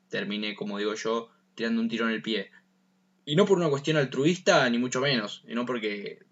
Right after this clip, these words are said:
o sea, está poniendo su bolsillo en juego. Y retomando, Lucas, <laughs> la pregunta era,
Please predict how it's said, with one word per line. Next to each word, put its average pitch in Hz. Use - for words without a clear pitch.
o -
sea, 107
está 117
poniendo 131
su 127
bolsillo 131
en 113
juego. 107
Y 139
retomando, 135
Lucas, 147
<laughs> 165
la 117
pregunta 156
era, 190